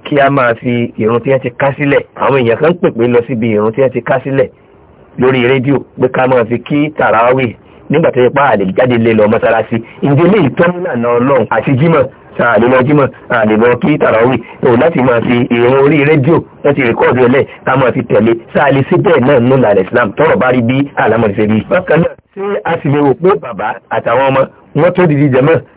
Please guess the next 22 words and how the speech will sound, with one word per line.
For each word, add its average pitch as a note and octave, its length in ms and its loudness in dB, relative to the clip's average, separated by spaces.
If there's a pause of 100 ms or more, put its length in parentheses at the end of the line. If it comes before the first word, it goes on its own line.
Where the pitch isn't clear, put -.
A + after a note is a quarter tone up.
(720)
Ṣé G#3 160 0
bàbá - 260 2
gan E3+ 200 2
sì F#3 80 -2
lè C#3+ 160 2
máa D3 200 2
kí E3+ 100 -4
jímọ̀ D#3+ 260 0
fún C#3 120 0
àmọ́ B2 240 2
tó B2+ 160 -2
bá B2+ 100 2
di B2 100 -4
ọjọ́ B2 260 2
jímọ̀, B2+ 220 0 (180)
kó - 140 -2
ṣe B2+ 140 0
kútùbà, G#3 320 -2 (200)
ká C#3 180 0
mú, B2 100 2 (640)
kó - 160 -2
mú, B2+ 80 2